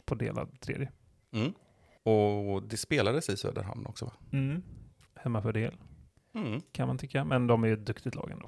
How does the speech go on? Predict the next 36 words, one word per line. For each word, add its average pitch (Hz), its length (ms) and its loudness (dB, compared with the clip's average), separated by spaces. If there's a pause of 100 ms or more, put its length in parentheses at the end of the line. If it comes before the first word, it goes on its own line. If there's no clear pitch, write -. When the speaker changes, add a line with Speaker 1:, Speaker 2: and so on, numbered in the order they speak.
Speaker 2:
Ja, 87 220 6
det 78 80 0
är 71 40 -6
jättebra. - 360 -6
Speaker 1:
Mm. - 120 -8 (960)
Speaker 2:
De 101 160 0
hör 104 80 4
hemma 92 280 4
i 101 40 0
lag 92 180 0
S - 140 -8
M. - 80 -10 (800)
Speaker 1:
Ja, 113 220 6
verkligen. - 320 0 (280)
Så - 120 0
är - 40 2
det. 123 100 -8 (440)
Vad 139 140 8
gäller 131 400 10
Svealand 139 520 6
då, 117 220 8 (280)
så, 117 580 4
som 123 180 0
utspelades - 960 0
i - 60 0
Eskilstuna 113 640 -2 (500)
Speaker 2:
Mm. 95 220 -6
Speaker 1:
på 135 120 -4
den 117 240 -2
fina 117 280 0
banan 113 220 2
vi 117 60 0
inte 113 140 -4
har - 40 -14
spelat. - 380 -4 (380)
Speaker 2:
Vilsta. 87 560 -2